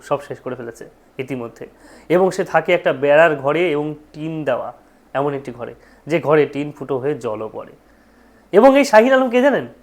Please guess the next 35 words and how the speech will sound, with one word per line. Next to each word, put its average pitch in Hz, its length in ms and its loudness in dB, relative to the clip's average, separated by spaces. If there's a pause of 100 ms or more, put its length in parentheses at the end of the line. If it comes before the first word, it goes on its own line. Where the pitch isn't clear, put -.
(200)
বাংলাদেশের 190 760 4
under 160 340 0
নাইনটিনে 175 400 -4
একজন 156 220 -6
ক্রিকেটার 139 380 -8
ছিলেন। 123 260 -18 (520)
তার 175 200 6
সাথে 254 280 2
যারা 247 180 6
খেলেছে, 233 460 2 (680)
<coughs> - 500 6 (1300)
তার 180 180 8
সাথে 262 280 4
যারা 262 160 8
খেলেছে 226 580 2 (140)
তারা 175 260 8
এখন 196 220 2
সুপারস্টার 175 640 0
হয়ে 127 160 -6
গেছে, 117 200 -8
মানে 185 200 0
বাংলাদেশে 160 720 0
তাদের 143 300 -2
কাছে 139 200 -10
এখন 151 140 -8 (120)
প্রচুর, 175 300 -8
প্রচুর 139 340 -16
টাকা। - 260 -14 (420)
তাদের 165 200 4
নামগুলো 165 380 2
আপনারা 170 200 0
শুনলে 160 200 -4
হয়তো 156 140 0
অবাক 143 240 2
হবেন, 120 160 -6